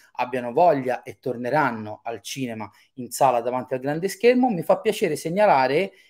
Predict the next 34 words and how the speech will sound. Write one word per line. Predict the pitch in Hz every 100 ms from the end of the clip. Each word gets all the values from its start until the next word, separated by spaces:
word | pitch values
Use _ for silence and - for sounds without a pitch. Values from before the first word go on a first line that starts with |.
| _
che | _
in | 131
quello | 196 190
che | 175 151
un | 147
giorno, | 160 208 170 151 135 - -
era | 180 160
un | 151
giorno, | 156 185 135
quello | - 127
di | 127
ieri, | 156 147 123
completamente | - 117 127 165 170 143
monopolizzato | 175 208 151 139 139 131 151 120 120 120 _ _ _
da | 180
Spider-Man, | 190 - 170 151 175 202 214
le | 160 185
anteprime | 214 214 190 175 135 123 120 - _ _
del | - 147
nuovo | 202 214
film | 165 190
di | 156
Ridley | 165 165 160
Scott, | - 143 -
House | 151 151 143
of | 208 165
Gucci, | 131 131 - 180 196 - _ _ 202
hanno | 196 160
registrato | 151 160 208 - 185 139 160
un |
incasso | 226 226 165 -
di | 156
duecentoventunomila | 165 196 170 160 170 165 156 139 131 127 110
euro, | 107 113 117 120